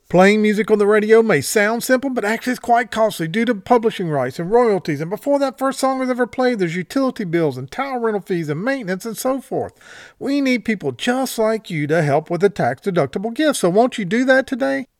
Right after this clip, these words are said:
You can do that by calling us at six oh one, four eight three, eight six four eight. And there they can take your information safely and securely over the phone or mail us your gift to Word Talk Inc, P O Box four three three four, Meridian, Mississippi three nine three oh four.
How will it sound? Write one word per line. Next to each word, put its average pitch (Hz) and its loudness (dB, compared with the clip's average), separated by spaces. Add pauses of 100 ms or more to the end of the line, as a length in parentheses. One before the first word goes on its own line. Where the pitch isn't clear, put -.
(240)
You 240 0
can 254 2
do 285 4
that 277 6
by 254 4
calling 254 2
us 180 0
at 127 0
six - -4
oh 320 6
one, 156 0
four 247 6
eight 277 -2
three, 185 4
eight 160 0
six - -4
four 247 0
eight. 185 0
And 143 -4
there 269 4
they 269 0
can 240 -4
take 247 2
your 214 4
information 196 -2
safely 190 0
and 180 0
securely 175 0
over 160 0
the 143 -2
phone 269 -2 (380)
or 254 4
mail 330 4
us 311 -2
your 220 0
gift 143 -2
to 175 -2
Word 190 4
Talk 190 2
Inc, 254 -4
P 269 2
O 254 2
Box 240 0
four 240 4
three 254 -2
three 262 -2
four, 123 -2
Meridian, 202 0
Mississippi 170 -4
three 185 0
nine 175 0
three 202 0
oh 170 0
four. 113 -10